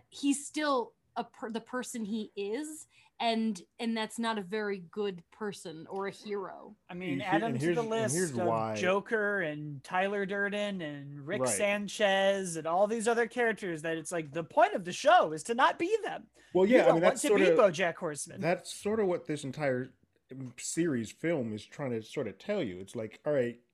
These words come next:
Speaker 3: uh, yes, he has gotten the short end of the stick, but it's clear that he still leads with his, his, his, his temper. He's, he's, he's his fist first. Sam has been given the short end of a stick on a lot of situations.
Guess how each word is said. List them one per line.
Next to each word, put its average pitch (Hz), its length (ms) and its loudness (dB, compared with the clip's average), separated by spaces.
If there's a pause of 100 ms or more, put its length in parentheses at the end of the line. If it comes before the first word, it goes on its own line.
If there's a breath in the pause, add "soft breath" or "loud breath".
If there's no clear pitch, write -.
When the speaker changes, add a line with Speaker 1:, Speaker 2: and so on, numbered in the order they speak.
Speaker 3:
uh, 113 320 -6
yes, 107 300 -8
he 131 220 -6
has 127 100 -4
gotten 113 400 -10
the 101 80 -10
short 98 180 -12
end 92 120 -12
of 85 100 -16
the 92 60 -16
stick, 85 360 -16 (180)
but 101 120 -12
it's 98 100 -18
clear 113 260 -8
that 98 200 -10 (560)
he 123 160 -12
still 104 360 -10
leads 98 300 -12
with 95 160 -14
his, 87 320 -18
his, 90 140 -20 (120)
his, 95 240 -20 (120)
his 101 100 -20
temper. 117 540 -8
He's, 98 200 -14
he's, 98 220 -16 (140)
he's 101 240 -16 (200)
his 113 180 -12
fist 113 340 -10
first. 95 380 -10 (800 soft breath)
Sam 180 360 0
has 110 140 -4
been 107 180 -8
given 104 280 -10
the 110 60 -8
short 147 220 -2
end 127 140 -4
of 98 80 -12
a - 20 -10
stick - 360 -12 (180)
on 107 80 -12
a 92 120 -12
lot 113 320 -4
of 113 80 -4
situations. 101 680 -12